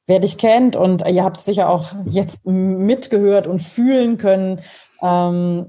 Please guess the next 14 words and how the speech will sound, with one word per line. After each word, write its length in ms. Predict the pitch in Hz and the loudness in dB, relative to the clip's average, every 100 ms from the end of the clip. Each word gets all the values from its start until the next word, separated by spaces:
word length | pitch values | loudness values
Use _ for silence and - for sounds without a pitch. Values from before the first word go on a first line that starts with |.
| 175 | -6
dass 340 | 175 170 165 - | -2 -2 -4 -8
das 260 | 165 - | -8 -6
wirklich 380 | 175 180 180 - | -6 -4 -6 -6
ein, 380 | 175 165 170 160 | -6 -4 -4 -6
ein, 500 | 165 160 160 160 165 | -6 -4 -2 -4 -2
ja, 180 | 180 - | -2 -2
ein 240 | 180 165 | -4 -4
absolutes 480 | 214 - 208 190 - | -6 -4 -6 -6 -4
Herzensprojekt 840 | 196 196 - 165 - 175 165 165 | -4 -2 -8 -10 -8 -6 -6 -6
ist, 320 | 160 165 - | -8 -8 -12
gefüllt 440 | - 160 202 190 190 | -16 -6 -2 -2 -2
mit 280 | 180 170 - | -6 -6 -6
ganz 340 | 170 208 - | -4 -4 -8
viel 400 | - 190 180 180 | -4 0 2 0